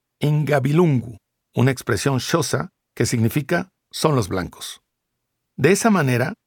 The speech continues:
nos dijo que siempre podíamos culpar al hombre blanco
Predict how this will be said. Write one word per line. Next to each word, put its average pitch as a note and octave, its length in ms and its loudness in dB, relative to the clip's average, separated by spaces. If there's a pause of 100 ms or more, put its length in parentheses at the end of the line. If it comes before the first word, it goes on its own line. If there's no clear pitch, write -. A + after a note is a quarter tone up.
(120)
nos B2 160 0
dijo C3+ 240 0
que B2+ 100 -2
siempre C#3 500 0
podíamos C3 440 -2
culpar A#2 380 0
al A2 120 2
hombre C3+ 220 0
blanco B2+ 520 -2